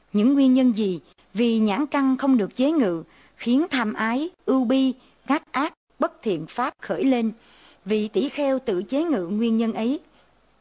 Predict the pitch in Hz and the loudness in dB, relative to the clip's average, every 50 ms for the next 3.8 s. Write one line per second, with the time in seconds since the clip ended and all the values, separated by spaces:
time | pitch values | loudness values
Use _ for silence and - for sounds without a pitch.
0 | _ _ _ _ _ _ _ _ _ _ _ _ _ _ _ _ _ - 202 190 | _ _ _ _ _ _ _ _ _ _ _ _ _ _ _ _ _ -4 -2 -2
1 | 208 208 - 233 220 208 190 190 185 175 233 262 - 277 262 254 247 233 - - | -2 0 0 0 0 0 0 0 0 0 -2 -2 0 0 0 0 0 -2 -4 -10
2 | - - _ - - 220 226 - - 247 226 214 202 - - 208 196 208 269 302 | -20 -20 _ -4 -4 -4 -4 -2 -4 -2 0 0 0 0 0 0 0 0 0 0
3 | 330 311 240 196 180 185 202 196 165 196 262 262 254 247 240 226 | 0 2 2 2 2 2 0 0 0 -2 -2 -2 -2 -2 -2 -2